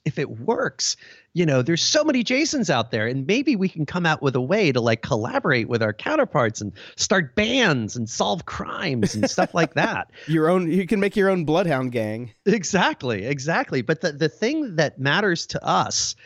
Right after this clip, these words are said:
Speaker 1: you know, isolated as we are in one universe, is if this stuff works, it could just enable crazy, crazy stuff. I mean, it could just, you know, enable things that we thought we wouldn't see in computing in many, many lifetimes,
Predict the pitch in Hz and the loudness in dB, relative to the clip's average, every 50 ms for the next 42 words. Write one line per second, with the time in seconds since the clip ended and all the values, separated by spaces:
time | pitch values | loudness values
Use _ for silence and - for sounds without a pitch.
0 | - _ _ _ _ _ 156 143 135 120 - 143 160 180 - - 185 180 165 143 | -20 _ _ _ _ _ 2 2 2 4 2 2 2 0 0 0 0 0 0 0
1 | 131 123 127 131 123 113 117 117 - 143 120 120 135 160 160 170 180 165 104 87 | -2 -4 -4 -2 0 2 2 2 2 0 0 0 0 0 0 0 0 0 0 0
2 | 87 78 69 - - - - - - - - - _ _ 156 160 156 147 - - | -2 -4 -4 -6 -10 -10 -12 -14 -20 -20 -20 -20 _ _ 2 4 4 4 0 -4
3 | - _ - 262 247 - - - _ 208 220 196 156 - - - - 214 196 170 | -8 _ -2 -2 -2 -2 -6 -4 _ 0 2 2 0 -2 -4 0 0 0 0 0
4 | 135 - - 143 143 156 208 254 220 - - - - - - - - - - - | -4 -8 -10 -10 -2 0 2 2 2 0 -2 -6 -8 -6 -6 -6 -8 -10 -20 -20
5 | _ _ _ - 180 170 - - - - 220 240 226 180 120 - 175 151 - - | _ _ _ 0 0 0 0 -8 -4 0 2 2 2 2 0 -2 -4 -2 0 0
6 | 151 139 139 139 135 120 131 117 120 - - - - - - - - - - - | 0 2 2 2 2 2 2 0 0 -4 -12 -14 -14 -16 -18 -20 -10 -6 -2 0
7 | - 254 214 185 143 147 143 131 - - 143 135 120 117 117 110 - - - 98 | 2 4 4 4 4 2 0 0 0 2 2 2 2 0 -2 -4 -2 0 0 0
8 | 90 - - 131 120 131 131 127 127 127 - 196 196 175 147 - - 165 143 131 | 0 -2 -4 -2 0 0 0 0 0 -2 0 2 2 2 0 0 0 2 2 2
9 | - - - - - - _ - 147 139 127 117 113 135 139 156 175 165 170 165 | 0 -4 -10 -18 -20 -16 _ 0 2 2 2 2 2 2 2 2 2 2 2 0
10 | - - 156 143 139 - 156 135 139 131 - 165 147 135 143 127 135 127 127 127 | 0 0 -2 -2 -2 -2 -2 -2 -2 0 0 0 2 2 2 2 2 0 0 -4
11 | - - 147 131 120 117 113 - 120 113 117 - 117 110 110 110 110 - 135 131 | -6 -6 -4 -4 -4 -6 -6 -8 -8 -8 -4 -2 0 0 0 0 -2 0 0 2
12 | 127 131 135 139 139 127 123 117 113 101 92 104 107 107 - - - 101 92 85 | 2 4 4 2 2 2 2 2 2 2 2 2 0 0 -2 -4 -4 -2 -2 -2
13 | 85 - | -4 -6